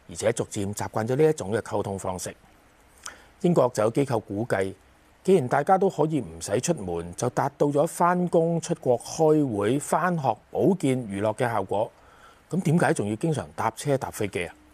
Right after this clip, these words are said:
簡單講，就係交通運輸嘅需求會降低。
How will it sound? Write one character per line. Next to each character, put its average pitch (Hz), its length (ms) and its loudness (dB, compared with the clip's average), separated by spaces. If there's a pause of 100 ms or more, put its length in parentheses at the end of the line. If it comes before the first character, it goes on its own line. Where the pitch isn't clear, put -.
(560)
簡 - 140 -2
單 165 220 0
講， 101 260 -4 (300)
就 - 120 -4
係 107 180 -2
交 170 280 2
通 160 180 0
運 113 120 0
輸 95 200 -4
嘅 113 80 2
需 120 160 0
求 - 220 -4 (180)
會 90 180 -2
降 80 260 -4
低。 82 260 -4